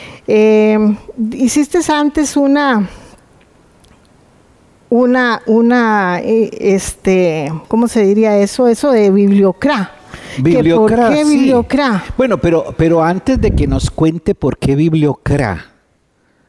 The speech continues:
Speaker 2: mejor, Mabelita, cuéntenos cómo era la biblioteca del Liceo de Miramar hace veinticinco años cuando usted llegó. Y pues hace veinticinco años yo estaba por aquí también, ¿verdad?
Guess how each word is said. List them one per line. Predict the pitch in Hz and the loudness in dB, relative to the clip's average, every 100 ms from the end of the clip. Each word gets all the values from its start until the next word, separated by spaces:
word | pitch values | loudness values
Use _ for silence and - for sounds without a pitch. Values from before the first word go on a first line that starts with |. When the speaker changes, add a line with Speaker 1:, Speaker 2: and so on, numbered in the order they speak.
| _ _ _ _ _ _ _ _ - | _ _ _ _ _ _ _ _ -4
Speaker 2:
mejor, | 147 151 180 190 | -2 0 0 0
Mabelita, | 196 180 160 156 175 - 180 - _ | 0 0 0 0 -2 -2 -4 -6 _
cuéntenos | 175 185 175 185 185 185 - - _ _ _ - | 0 0 0 -2 -2 -4 -4 -8 _ _ _ -6
cómo | 196 202 214 | -2 0 2
era | 185 151 104 85 - _ _ _ _ _ _ _ | 2 2 0 -4 -10 _ _ _ _ _ _ _
la | 117 131 | -2 0
biblioteca | 123 113 113 110 - 151 - - 110 _ _ _ _ | 0 0 0 -2 -2 -4 -2 -6 -6 _ _ _ _
del | - 113 107 | -6 -2 0
Liceo | 101 - 139 147 135 | -2 0 0 0 0
de | 113 | 0
Miramar | 117 123 110 101 82 - - _ _ - - - | 0 -2 0 -2 -4 -6 -12 _ _ -20 -20 -8
hace | 135 - 175 | -4 0 0
veinticinco | 165 151 113 107 156 190 - 151 | 0 -2 -4 -2 -4 -4 -2 0
años | 120 107 135 - - _ - _ | 0 -2 -4 -8 -14 _ -20 _
cuando | - 127 104 | -8 -6 -4
usted | - 107 95 | -4 -4 -2
llegó. | 107 143 254 - - _ _ _ - - - | -2 0 0 -2 -12 _ _ _ -20 -10 -6
Y | - | -2
pues | 104 104 | -2 -2
hace | 98 - 120 | -4 -2 -2
veinticinco | 120 117 107 123 123 123 | -2 -2 -4 -4 -4 -4
años | 120 131 113 | -4 -4 -6
yo | 120 | -8
estaba | - 127 131 | -6 -6 -4
por | - 98 | -4 -4
aquí | 87 - | -4 -6
también, | - 98 107 139 95 | -8 -6 -2 -2 -2
¿verdad? | 90 82 156 | -4 -4 -4